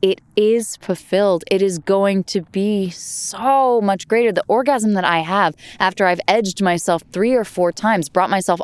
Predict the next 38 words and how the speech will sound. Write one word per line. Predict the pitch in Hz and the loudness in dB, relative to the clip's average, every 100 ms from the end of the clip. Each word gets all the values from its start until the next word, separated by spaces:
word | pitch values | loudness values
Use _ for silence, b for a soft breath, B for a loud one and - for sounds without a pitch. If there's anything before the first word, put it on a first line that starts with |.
| - | 0
almost | 196 220 233 185 151 - B B | 2 2 2 0 -2 -8 B B
to | - | -2
the | 196 | -2
brink | 165 202 214 | 0 0 0
of | 208 180 | -2 -2
orgasm, | 190 202 202 202 190 196 - | 0 0 2 0 0 -2 -2
and | 190 | 0
then | 175 175 | 0 0
back | - 196 190 - | 0 0 0 -4
down, | 170 196 208 202 180 170 B | 0 2 2 2 0 -2 B
and | - 214 | 0 0
then | 202 - | 0 -2
up | 214 - | -2 0
again, | 208 190 214 220 - | 0 2 2 0 0
and | 202 | -2
then | 180 | 0
back | 208 202 _ | -2 -4 _
down, | - 202 202 196 190 190 B | -2 2 4 2 0 -2 B
and | 269 | 2
then | 196 | 2
up | 285 | 2
again, | 302 254 - - 403 415 381 415 _ _ 403 | -2 -6 -8 0 2 2 -2 -8 _ _ -2
but | 453 | 0
then | 453 381 | 0 0
back | 381 339 381 | -2 -2 -2
down, | 415 403 403 | 2 2 4
and | 320 349 | 2 2
then | 359 | 2
up | 359 359 | 2 2
again, | 349 339 | 2 2
and | 330 | 4
then | 302 | 2
I | 277 | 2
let | 254 294 359 | 4 2 2
myself | 453 381 330 339 269 | 2 2 2 0 2
go, | 311 359 | 2 2
is | 359 | 2
like, | 311 | 0